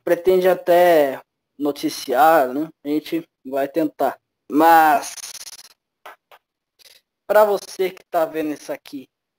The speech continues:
isso aqui é brincadeira, é tudo brincadeira isso aqui. Ah,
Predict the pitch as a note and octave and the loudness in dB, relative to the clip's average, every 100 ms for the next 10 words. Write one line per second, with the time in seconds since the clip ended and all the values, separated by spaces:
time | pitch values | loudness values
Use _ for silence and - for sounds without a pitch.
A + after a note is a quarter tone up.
0 | _ _ _ _ _ _ - - E3 F#3 | _ _ _ _ _ _ -12 -10 -6 -4
1 | E3+ F3 F3+ F3+ G3 D#3+ C3 A#2+ A2 A#2+ | -4 -4 -6 0 0 0 -6 -10 -10 -12
2 | - G3 F#3+ F3+ F#3+ F#3+ E3 C3+ C3 - | -14 -14 -12 -10 -8 -4 -4 -6 -10 -12
3 | B2+ - - A2+ | -20 -18 -10 -10